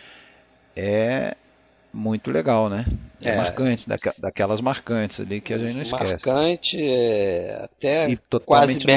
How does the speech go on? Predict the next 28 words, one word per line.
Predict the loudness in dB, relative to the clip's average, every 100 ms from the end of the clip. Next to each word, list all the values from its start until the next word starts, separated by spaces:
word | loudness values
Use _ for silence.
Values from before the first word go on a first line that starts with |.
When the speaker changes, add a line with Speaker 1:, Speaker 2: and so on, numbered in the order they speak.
| 8
Speaker 2:
melodramática, | 6 8 8 8 8 6 6 4 2 2
Speaker 1:
<laughs> |
Speaker 2:
vamos | 0 -2 -4
dizer | 0 0
assim, | 0 -4 -4
né? | -4 -8 -12 -20 -20 -20 -20 _
Chama | -2 2 6 6 4
a |
atenção | 0 0 0 0 2 2
Speaker 1:
É. |
Speaker 2:
ali, | 0 -2 -4
né? | -4 -12 -18 -20 -20 -20 _ _ _ -12
Sem | -6 -6 -6
revelar | -4 -2 0 2 4 4
muito, | 2 -2 -2 -6 -14 -16 _ _ _ _ _ _ -12
mas | -4 -2 -2 -2 -2 -2 -2 -4
é, | -4 -2 -2 -2 -2
é | 0
marcante, | 0 0 -2 -2 -6
é | -10
marcante. | -10 -10 -12 -14 -8
Vale | 0 0 0
a |
pena | -2 -4 -4 -4
ver | -6
esse | -6 -8
filme | -10 -10 -10
aí, | -12